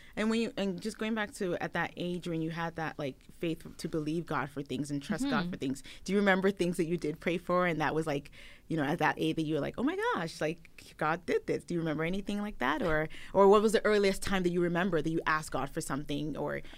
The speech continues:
Speaker 2: Uh.
Speaker 1: and you saw that, "Wow, he really did this"? It doesn't have to be when you were a kid. Just
Speaker 2: I mean, when I was a kid, I would, <laughs> I would pray for certain toys. <laughs>
Speaker 1: That's
Speaker 2: At
Speaker 1: pretty
Speaker 2: Christmas, I'd be like, "I pray, God,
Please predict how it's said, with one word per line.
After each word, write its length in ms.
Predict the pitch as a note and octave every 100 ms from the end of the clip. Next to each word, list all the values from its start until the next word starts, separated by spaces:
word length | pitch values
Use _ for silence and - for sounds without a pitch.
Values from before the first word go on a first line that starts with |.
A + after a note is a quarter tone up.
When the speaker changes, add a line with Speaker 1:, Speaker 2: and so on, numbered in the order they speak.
| -
Speaker 2:
Uh. 340 | - D3+ D3 G2+
Speaker 1:
and 180 | D#3+ E3+
you 180 | E3+ E3
saw 220 | E3 D#3
that, 160 | D3 D#3
"Wow, 240 | G#3 E3+
he 280 | D#3 - F3+ D3+
really 220 | E3+ E3+
did 220 | - C3+
this"? 240 | - - -
It 100 | G3
doesn't 180 | B3+
have 120 | A3 F3+
to 40 |
be 40 |
when 100 | E3
you 60 | D3
were 60 | D3+
a 40 |
kid. 320 | - D#3 C#3 - D3+
Just 280 | D#3+ - -
Speaker 2:
I 100 | -
mean, 200 | D4+ D#4
when 120 | D4 D4
I 100 | E4+
was 140 | E4+
a 80 | A#3+
kid, 280 | - C4+ A#3
I 120 | G3
would, 160 | A3+ - -
<laughs> 100 | -
I 140 | G#3+ A3+
would 180 | A3 -
pray 160 | G#3
for 200 | G#3+ B3+
certain 420 | - A#3 A#3+ A#3
toys. 440 | A#3 - B3+ D4+ F#4
<laughs> 1080 | G#4 B4+ - D5+ - - - - - - -
Speaker 1:
That's 160 | G4
Speaker 2:
At 280 | C5+ - -
Speaker 1:
pretty 200 | A4+ A4
Speaker 2:
Christmas, 460 | G#4 C#4 - D#4+ -
I'd 120 | B3
be 60 | A3
like, 180 | A3+ A3+
"I 40 | -
pray, 260 | C#4+ C#4+
God, 320 | C#4+ D4 D4+